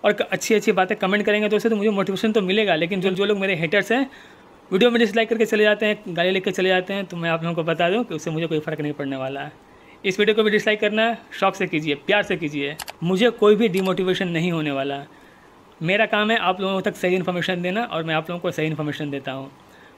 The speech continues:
मैंने आप लोगों को बताया था कि अपडेट आया है, तो अपडेट आया है।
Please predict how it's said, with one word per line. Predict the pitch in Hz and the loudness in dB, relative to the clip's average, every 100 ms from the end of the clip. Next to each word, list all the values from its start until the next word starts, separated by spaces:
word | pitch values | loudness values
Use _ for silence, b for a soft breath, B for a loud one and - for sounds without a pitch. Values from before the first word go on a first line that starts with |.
| - | -4
मैंने | 190 | 0
आप | 208 208 | 2 0
लोगों | 208 | -2
को | 185 | 0
बताया | 175 196 | 2 2
था | 190 | 2
कि | 185 | 0
अपडेट | 156 165 160 | 0 -2 0
आया | 175 | 0
है, | 180 220 | 0 -2
तो | 170 | -2
अपडेट | 147 165 175 | -2 -4 2
आया | 180 | 2
है। | 190 254 | 4 0